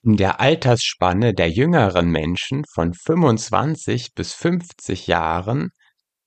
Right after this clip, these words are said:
sind hingegen nur vierzehn Komma fünf Prozent der Menschen armutsgefährdet. Und in der Altersspanne von fünfzig bis fünfundsechzig Jahren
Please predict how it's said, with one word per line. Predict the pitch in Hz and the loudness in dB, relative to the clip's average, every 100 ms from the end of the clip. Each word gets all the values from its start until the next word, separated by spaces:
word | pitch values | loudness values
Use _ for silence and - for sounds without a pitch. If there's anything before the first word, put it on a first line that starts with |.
| _ | _
sind | - 82 98 131 147 | -8 -2 0 0 -2
hingegen | - 131 120 104 90 98 117 135 139 - 101 | -2 2 2 2 0 0 0 0 0 0 2
nur | 110 120 117 - | 4 4 4 -2
vierzehn | - 131 127 - 131 117 | -2 0 0 0 -2 -2
Komma | - 113 110 | -2 0 0
fünf | 107 - 185 151 - | -2 -4 -2 -4 -6
Prozent | - 85 - 76 78 76 | -4 -4 -2 -2 -2 -2
der | 78 | -2
Menschen | 78 78 76 - 80 - - | -2 -6 -6 -6 -6 -6 -4
armutsgefährdet. | 82 85 85 82 - - - - 82 78 80 80 78 80 - - _ _ _ _ _ | -2 -2 -4 -8 -12 -14 -14 -10 -8 -6 -8 -10 -10 -12 -14 -18 _ _ _ _ _
Und | 123 110 107 | 2 2 2
in | 113 | 0
der | 104 104 - | 2 0 0
Altersspanne | 131 156 131 123 - - 95 95 117 139 165 - _ _ _ | -4 -4 -2 -2 -4 -2 0 2 2 0 -2 -8 _ _ _
von | - 120 104 98 - | -6 0 0 0 -6
fünfzig | - 180 208 190 - - 113 143 - - _ _ - | -2 2 2 0 -6 -4 -2 -2 -6 -18 _ _ -6
bis | 110 - | -6 -6
fünfundsechzig | - 190 190 123 98 85 87 - - 98 - | -4 0 2 2 2 0 -2 -8 -6 -6 -2
Jahren | 98 95 120 | -2 0 -4